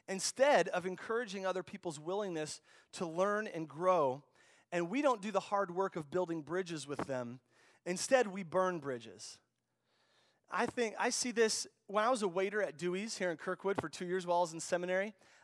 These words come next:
I saw it a, a number of times where, um, people would leave tracts. I'm sorry if this offends you, but I was a waiter and it offends the waiters. People would leave tracts on the tables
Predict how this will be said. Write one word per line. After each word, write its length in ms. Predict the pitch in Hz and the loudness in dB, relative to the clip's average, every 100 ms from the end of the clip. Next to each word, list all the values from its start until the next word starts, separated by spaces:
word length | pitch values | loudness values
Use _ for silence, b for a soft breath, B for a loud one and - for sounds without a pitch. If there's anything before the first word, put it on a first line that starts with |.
| b | b
I 100 | 226 | 0
saw 360 | - 247 233 | 4 6 8
it 100 | 214 214 | 8 4
a, 100 | 180 - _ | -2 -4 _
a 180 | 185 170 | 0 2
number 340 | 170 202 202 190 | 2 2 4 0
of 100 | - | -2
times 400 | 185 165 135 151 | -2 0 -2 4
where, 280 | 170 160 156 b b b | 6 6 0 b b b
um, 320 | 165 151 147 - _ - - - | 2 2 0 -10 _ -20 -20 -4
people 280 | 269 262 | -2 -2
would 180 | 202 180 | -2 -2
leave 340 | 180 208 220 185 - | -2 -6 -6 -10 -10
tracts. 760 | - 185 185 277 - - - - _ _ _ _ | -2 0 0 -4 -8 -8 -8 -12 _ _ _ _
I'm 100 | 196 | -2
sorry 260 | 196 226 208 | 4 6 6
if 80 | |
this 160 | 196 190 | 2 -6
offends 320 | 170 185 175 | -2 -2 0
you, 120 | 156 | -2
but 220 | 151 147 - | 0 -2 -2
I 140 | 170 185 | 0 2
was 140 | 170 | 2
a 60 | 160 | 0
waiter 320 | 165 165 165 | 0 0 0
and 120 | 156 | 0
it 100 | 170 | -2
offends 340 | 151 160 160 | -2 -2 -4
the 100 | 143 | -4
waiters. 480 | 135 143 117 117 - b b b b b b _ - | -2 0 -2 -8 -12 b b b b b b _ -2
People 300 | 269 294 214 | 0 0 0
would 160 | 202 | 0
leave 240 | 185 214 - | 0 -6 -6
tracts 640 | - 180 175 220 - - - | -2 2 2 0 -4 -8 -2
on 240 | 185 190 196 | 0 0 0
the 120 | 175 | -4
tables 640 | - 180 180 208 240 - | -2 -2 0 0 -2 -8